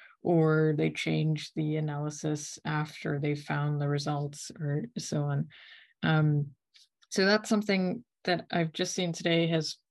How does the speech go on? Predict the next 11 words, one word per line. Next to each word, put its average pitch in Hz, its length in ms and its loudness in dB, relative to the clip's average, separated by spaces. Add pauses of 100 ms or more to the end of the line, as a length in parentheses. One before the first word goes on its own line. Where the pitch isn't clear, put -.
been 165 180 0
developed, 170 720 -4
um, 156 580 2
by 165 540 2 (380)
Chris - 260 -4
Chambers, 214 640 0
who 180 80 -2
is 170 200 -2
a 165 40 -2
meta 160 280 -2
scientist, 160 880 -6